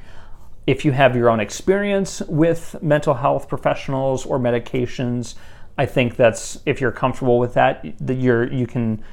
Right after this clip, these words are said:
share your own experience and say, "Hey, I know you maybe don't trust these particular people or methods,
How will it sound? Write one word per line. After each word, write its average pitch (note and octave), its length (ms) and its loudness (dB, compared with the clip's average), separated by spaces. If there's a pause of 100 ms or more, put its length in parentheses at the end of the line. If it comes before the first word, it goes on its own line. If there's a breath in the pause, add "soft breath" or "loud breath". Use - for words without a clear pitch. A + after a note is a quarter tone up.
(120 loud breath)
share E3+ 320 2
your C#3 200 4
own B2+ 100 2
experience B2+ 600 0
and B2 120 -2
say, B2+ 240 4
"Hey, G3 380 2 (540 loud breath)
I C3+ 100 8
know D3 180 6
you D#3+ 140 4
maybe C3+ 260 0
don't B2+ 240 -2
trust - 380 0
these B2+ 220 0
particular B2 540 -2
people D#3+ 380 -4
or B2+ 200 -2
methods, A#2+ 640 -2